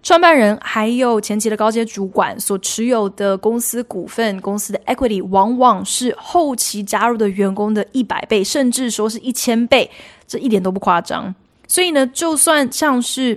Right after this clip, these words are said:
苹果这样的科技公司，号称三成员工都是女性，乍看之下好像已经是产业的模范生，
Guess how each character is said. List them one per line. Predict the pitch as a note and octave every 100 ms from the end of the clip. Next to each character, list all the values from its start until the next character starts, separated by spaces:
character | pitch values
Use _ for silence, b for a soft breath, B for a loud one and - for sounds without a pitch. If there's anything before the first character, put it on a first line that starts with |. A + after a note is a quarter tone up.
| -
苹 | - G3+ A#3+
果 | B3+ F#3 -
这 | A3
样 | G3+
的 |
科 | F#3 G3+
技 | G#3
公 | F#3+ G3
司， | G3 G3+
号 | G3 D4+ C#4
称 | A3+ - A#3+ B3 B B B
三 | - E4+ E4+
成 | F4 A#3 G#3+
员 | G3+ G3
工 | G#3 G#3+
都 | G#3
是 | G#3 A3+ G3+
女 | G3 D#3+
性， | - - G#3+ A#3
乍 | D#4 C#4
看 | C4+
之 | A#3 A3+
下 | A#3+
好 | G3+
像 | G3+ G#3+ G3+ B B B
已 | A#3+ A#3
经 | G3+ - C#4 D4+
是 | D4+ C#4+ C#4 A3+ B B B -
产 | - G3 G#3
业 | C4+
的 | A3
模 | F#3+ F#3+
范 | G3 A3+ G#3
生， | - G#3 G#3